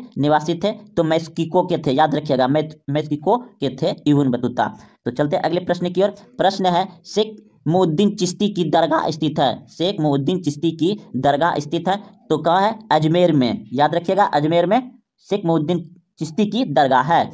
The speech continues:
अगला प्रश्न है, उत्तर भारत में भक्ति आंदोलन का आरंभ किस संत ने किया?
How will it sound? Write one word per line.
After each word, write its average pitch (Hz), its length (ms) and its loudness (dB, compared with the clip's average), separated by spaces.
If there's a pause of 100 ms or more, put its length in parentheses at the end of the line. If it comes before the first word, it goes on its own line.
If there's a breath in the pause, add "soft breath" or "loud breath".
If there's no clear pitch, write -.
(260 loud breath)
अगला 170 180 2
प्रश्न 190 300 -2
है, 202 200 0 (320 loud breath)
उत्तर 180 320 2
भारत 175 440 2
में 175 280 0 (200 loud breath)
भक्ति 165 420 -2
आंदोलन 180 440 2
का 165 300 0 (120)
आरंभ 170 340 4
किस 226 320 -6
संत 165 200 0
ने 160 200 -2
किया? 120 500 0